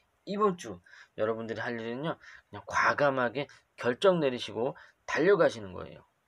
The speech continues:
그럼 끝이에요. 자, 그러니까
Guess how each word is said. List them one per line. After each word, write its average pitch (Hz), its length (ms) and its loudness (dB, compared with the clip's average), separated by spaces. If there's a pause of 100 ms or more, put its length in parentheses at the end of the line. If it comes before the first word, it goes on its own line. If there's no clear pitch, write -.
(300)
그럼 170 180 0
끝이에요. 156 500 -2 (460)
자, 110 160 -2
그러니까 139 580 0